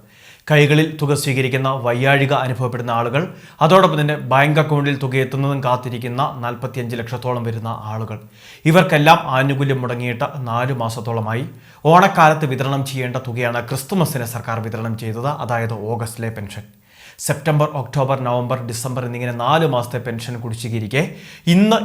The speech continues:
ഇതിനെ സംബന്ധിച്ച പ്രധാനപ്പെട്ട തീരുമാനങ്ങൾ സർക്കാർ ഹൈക്കോടതിയെ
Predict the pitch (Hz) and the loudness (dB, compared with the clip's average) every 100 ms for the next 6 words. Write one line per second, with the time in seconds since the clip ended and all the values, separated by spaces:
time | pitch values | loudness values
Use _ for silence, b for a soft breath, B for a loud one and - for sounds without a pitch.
0 | 147 143 151 151 120 123 117 127 120 127 | 0 2 2 2 -4 -4 -4 -4 -2 0
1 | 147 151 135 113 135 139 123 120 120 117 | 0 0 -4 -2 -2 -2 -6 -4 -4 -4
2 | 113 113 - 156 151 139 117 123 123 120 | -4 -6 0 0 2 -2 0 -4 -2 -4
3 | 117 123 | -2 -4